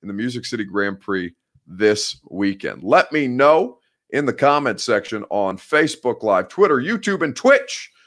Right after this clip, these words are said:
While you guys give me your responses, I will tell you about Brymak Mechanical. Brymak Mechanical is the best in the business. That is where you go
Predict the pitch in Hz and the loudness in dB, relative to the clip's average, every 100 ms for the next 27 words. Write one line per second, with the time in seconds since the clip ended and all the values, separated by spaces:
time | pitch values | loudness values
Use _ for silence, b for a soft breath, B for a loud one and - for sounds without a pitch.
0 | _ _ 120 135 151 160 147 139 107 104 | _ _ 2 2 2 4 6 4 2 2
1 | 139 220 156 104 92 85 - - 78 73 | 4 4 2 -4 -4 -6 -10 -10 -10 -12
2 | - - _ _ _ - 101 107 107 117 | -18 -20 _ _ _ -6 -2 -2 -2 0
3 | 110 117 180 - 113 104 - 90 90 92 | 0 0 -2 -2 2 2 2 -2 -2 -4
4 | 120 139 - 196 - - - - 196 202 | -6 -10 -12 -10 -10 -14 -4 2 2 2
5 | 190 175 - 170 175 170 208 226 220 104 | 0 0 2 2 2 -2 -2 -4 -4 -4
6 | 101 90 87 57 - - - b b b | -6 -12 -16 -16 -16 -20 -20 b b b
7 | _ - 143 170 127 127 110 104 - - | _ 0 2 2 0 0 0 0 -4 -8